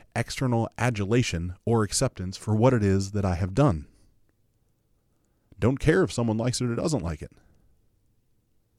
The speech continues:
It signifies something to me. But this has been a shift in my lifetime, a shift that I hope you get to experience. You see, I was the guy that always had to have the watch on his left wrist that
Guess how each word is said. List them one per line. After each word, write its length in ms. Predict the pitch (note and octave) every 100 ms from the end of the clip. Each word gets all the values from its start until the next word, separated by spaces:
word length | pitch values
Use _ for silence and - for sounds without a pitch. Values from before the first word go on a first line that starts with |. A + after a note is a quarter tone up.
| _ _ _ _ -
It 100 | -
signifies 460 | D3+ C#3+ B2+ B2+
something 300 | - A2+ A2
to 80 | G2
me. 320 | C3+ E3 - - _ _ _ _ _ _ _ _ _ _ _ _ _ _ _ _ _ _ - -
But 100 | D3
this 120 | D#3
has 100 | D3
been 140 | C3 C#3
a 40 |
shift 300 | A2+ G#3+ -
in 80 | C3
my 100 | A2
lifetime, 560 | A#2+ F#3 - F2 D2 - - _ _ -
a 80 | A2+
shift 260 | F3 -
that 100 | C#3+
I 60 | C#3
hope 200 | C#3+ B2+
you 100 | F#3+
get 120 | G3
to 120 | A#2
experience. 600 | F2 - D#2+ D2+ _ _ _ _ _ _ _ _ _ _ _ _ _ _ _ _ _ _ _ _
You 100 | A2
see, 100 | A2+
I 80 | C3
was 160 | D#3 C3+
the 60 |
guy 200 | C3 D#3
that 100 | B2+
always 200 | C3+ C#3
had 120 | C#3+ B2
to 40 |
have 160 | C3+ G#2+
the 80 |
watch 260 | A#2+ C#3+ C#3+
on 100 | A2+
his 120 | G2
left 220 | B2 A#2
wrist 340 | B2+ C#3 - -
that 140 | G#2